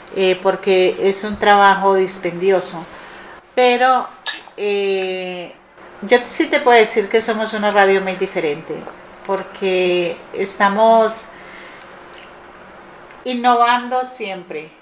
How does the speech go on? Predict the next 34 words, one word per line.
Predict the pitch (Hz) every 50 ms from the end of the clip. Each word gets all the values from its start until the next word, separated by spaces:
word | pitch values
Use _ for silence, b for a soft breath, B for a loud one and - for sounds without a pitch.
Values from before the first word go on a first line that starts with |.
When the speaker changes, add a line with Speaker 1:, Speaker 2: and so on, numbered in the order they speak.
| _ _ - -
Speaker 1:
haciendo | 202 196 - - 208 202 208 214 208
cosas | - 226 220 220 226 220 202 208
muy | 208 208 214 220 214 202
diferentes. | 214 208 - 190 175 170 170 165 165 165 - 165 151 151 - - - - - - -
Y, | 202 208 196 190 175 -
y, | - 214 202 196 190
y | 185 185 185 - 202 202
no | 196 196
hablo | 190 196 214 240 247 247
de, | 233 214 196 180 170 160 160
de | 170 165 160
mí | 165 165 170 185 214 240 233 220 208 - - 175 185
ni | 185 185 180 180
de | 175 175 170
Emilio, | 170 185 196 208 220 247
sino | 247 247 - 190 185 185
de | 180 185 190
todos | 185 - - 196 190 190 190
los | 185 170 180
locutores, | 170 165 - 175 170 - 170 165 160 160 156
¿no? | 165 180 196 226 233 214
Siempre | - - 208 196 190 190 196 196
están | 196 - 196 190 190
haciendo | 185 180 - 190 180 175 180
algo | 170 165 170 170
nuevo, | 165 170 185 202 208 202 202 202 202 202 202 202 B B B B B B B B B B
son | - - 202 196 202
estilos | 196 196 - - 208 196 185 190 185 175 185
muy | 180 175 175
frescos | - - 196 202 202 202 202 - - - 208 202 202 202 202 - - - -
y, | 190 190 185 185 180 175 170 165 160 160 156 - - - - - B B B B B B B B B -
y | 220
bueno, | 220 226 226 214 175 160 165 - - -
pues | 202 202 190 185 - - - - -